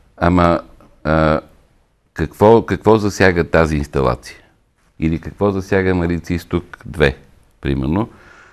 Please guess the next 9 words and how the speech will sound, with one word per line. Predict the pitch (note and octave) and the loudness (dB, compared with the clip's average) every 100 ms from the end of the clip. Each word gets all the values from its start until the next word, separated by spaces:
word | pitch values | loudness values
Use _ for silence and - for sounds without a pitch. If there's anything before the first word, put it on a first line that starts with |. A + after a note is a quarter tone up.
| _ | _
която | - G2+ G2 E2+ | 0 2 2 0
плаща | G#2 G#2 - E2+ | 2 2 2 0
огромни | D#2+ F2 F2 D#2+ | 4 4 4 2
суми | D2+ E2+ D2+ C#2+ G1+ | 0 0 2 0 -2
на | C#2 C#2+ | -4 -4
година | D2+ D2 F2 G2+ | -4 -2 0 0
за | G2 F#2 | -2 -4
това, | - E2+ | 0 0
че | - F#2 | 0 -4